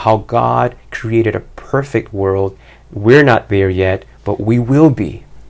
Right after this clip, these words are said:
That's what your name, the name that you've embraced, the name that I've embraced, that pastor of the Seventh-day Adventist Church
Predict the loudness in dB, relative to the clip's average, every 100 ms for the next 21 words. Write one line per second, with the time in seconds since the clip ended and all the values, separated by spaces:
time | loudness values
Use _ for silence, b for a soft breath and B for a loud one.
0 | -20 -20 -6 -2 -2 0 0 0 0 0
1 | 2 2 0 0 -2 -6 -6 -4 -2 0
2 | 0 -2 -2 -4 -4 -6 -2 0 -2 -2
3 | -4 -4 -4 -4 0 2 0 -2 -4 -4
4 | -8 -10 -6 -6 -4 -8 -8 -8 -12 -2
5 | 0 2 0 -6 -6 0 0 0 -4 -6
6 | -8 -8 -14 -6 -4 -4